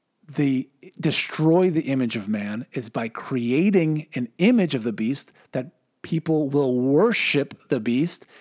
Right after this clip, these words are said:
and become like the beast. So it is the avenue of worship of an image that the false prophet creates.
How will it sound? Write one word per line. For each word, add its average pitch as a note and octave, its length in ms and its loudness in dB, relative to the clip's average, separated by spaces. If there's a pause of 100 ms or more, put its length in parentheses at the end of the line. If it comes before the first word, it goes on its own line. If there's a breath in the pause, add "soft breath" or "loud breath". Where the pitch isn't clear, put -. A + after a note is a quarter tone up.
(140 loud breath)
and D3+ 220 -2
become D3+ 680 0 (420 loud breath)
like C3 300 0
the - 80 -2
beast. C3 240 0
So C#3+ 120 2
it D3 160 0
is B2+ 260 -4
the C3 180 -4 (100)
avenue D#3 520 2
of D3 160 0
worship C3+ 720 0 (640)
of C#3 160 -2
an D#3+ 120 0
image D3 680 -4 (560)
that A#2+ 160 -2
the A#2 260 -2 (500 soft breath)
false - 380 -2
prophet A#2 500 -8
creates. A2 720 -10